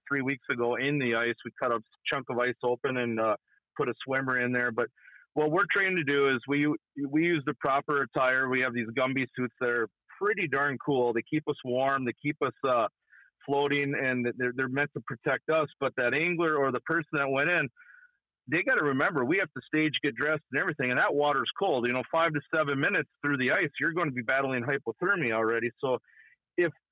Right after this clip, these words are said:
somebody's trying to rescue 'em and it's us, we're spreading our body weight out as much as we can. If it's closer to shore, we might use a ladder, might use a, uh, like a John boat to s-, push us across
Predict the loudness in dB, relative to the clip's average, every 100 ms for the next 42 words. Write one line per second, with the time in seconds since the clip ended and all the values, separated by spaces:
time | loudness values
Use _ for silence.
0 | _ -4 0 -2 -2 0 0 2 0 0
1 | -2 0 0 0 0 -2 0 0 0 -2
2 | -4 -2 -2 0 0 0 0 0 0 0
3 | 2 2 2 0 -2 -4 -4 -4 -6 -6
4 | _ -2 -2 -4 -6 -6 -2 -2 -2 -4
5 | -2 0 0 0 0 -2 -2 -2 0 0
6 | 2 0 -4 -20 _ -2 0 0 0 0
7 | 0 -4 -20 _ -2 -2 0 -2 -2 0
8 | 0 2 0 0 -4 -8 -20 _ -20 -4
9 | -2 0 -2 -4 -2 0 -2